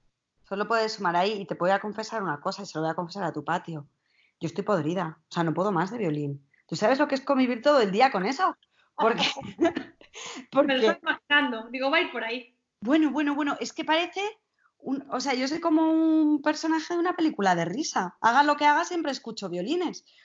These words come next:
Speaker 1: porque
Speaker 2: Claro.
Speaker 1: antes ahora estaba mucho de gira, pero ahora tengo todo el día un violín en la oreja, piribipi, piribipi. Me dice la gente, me manda mensajes, "Qué belleza, qué suerte", ¿eh? Y pienso, "Pff, te lo
Speaker 2: Sí.
Speaker 1: dejo un rato, ¿eh? Te lo dejo un rato", pero bueno.
Speaker 2: <laughs>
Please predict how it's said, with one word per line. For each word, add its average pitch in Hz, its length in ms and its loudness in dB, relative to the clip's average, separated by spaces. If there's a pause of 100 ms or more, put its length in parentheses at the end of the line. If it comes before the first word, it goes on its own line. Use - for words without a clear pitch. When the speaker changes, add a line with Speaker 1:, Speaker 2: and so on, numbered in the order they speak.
Speaker 1:
porque 202 160 -4
Speaker 2:
Claro. 214 120 6
Speaker 1:
antes 254 200 -6
ahora 254 140 -2
estaba 320 260 0
mucho 339 240 -4
de 240 100 -2
gira, 247 380 -8
pero 175 180 -2
ahora 190 240 2
tengo 302 220 0
todo 269 180 2
el 277 60 0
día 285 140 2
un 330 80 2
violín 214 260 0
en 311 60 2
la 262 100 4
oreja, 214 340 -2
piribipi, 302 500 -2
piribipi. 294 600 -2 (280)
Me 220 120 2
dice 233 160 0
la 202 140 8
gente, 214 280 0
me 208 80 4
manda 214 160 4
mensajes, 226 400 -4 (280)
"Qué 403 120 2
belleza, 277 520 2
qué 359 100 -2
suerte", 220 540 -2
¿eh? 220 80 -2
Y 220 80 -8
pienso, 202 440 -6
"Pff, - 100 -20 (560)
te - 120 -12
lo 147 60 -6
Speaker 2:
Sí. 156 60 -4
Speaker 1:
dejo - 180 -8
un 202 160 -12
rato, 180 600 -2
¿eh? 165 260 -8
Te 190 120 -4
lo 175 100 -2
dejo 359 360 2
un 339 120 4
rato", 262 560 2 (240)
pero 202 280 0
bueno. 208 240 0
Speaker 2:
<laughs> - 60 -20